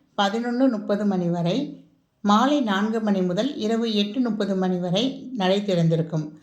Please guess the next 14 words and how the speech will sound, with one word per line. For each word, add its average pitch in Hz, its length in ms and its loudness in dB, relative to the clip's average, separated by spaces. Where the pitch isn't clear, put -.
ஆறு 277 400 2
கால 226 300 2
பூஜை 208 400 0
நடைபெறுகிறது. 165 840 0
இந்த 233 160 4
கோயிலோட 262 580 2
மேலும் 233 400 4
சிறப்பு 208 320 2
என்னன்னு 190 400 0
பார்த்தீங்க 175 360 0
அப்படின்னா, 170 520 2
நவகிரகங்கள் 240 880 2
எதிரெதிரே 233 680 2
இருப்பதும், 180 840 0